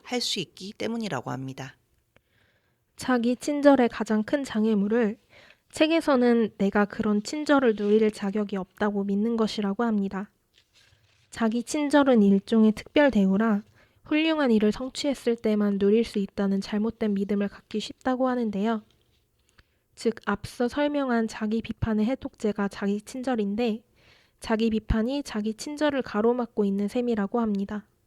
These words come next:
Speaker 2: 그래서 자기 시-, 자기 친절을 실천하기 위해서는 몇 가지 조건이 전제되어야 한다는데요.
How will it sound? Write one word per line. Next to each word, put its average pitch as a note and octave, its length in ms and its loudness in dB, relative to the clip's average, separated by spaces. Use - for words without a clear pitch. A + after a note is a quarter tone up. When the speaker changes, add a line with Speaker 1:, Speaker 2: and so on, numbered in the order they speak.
Speaker 2:
그래서 A#3 360 0
자기 A3 300 -4
시-, - 180 -6
자기 A3 320 0
친절을 D4 540 2
실천하기 C#4+ 600 -2
위해서는 G#3 640 0
몇 G#3+ 180 -4
가지 A3 240 0
조건이 A3+ 520 0
전제되어야 G#3 720 0
한다는데요. A3 760 -2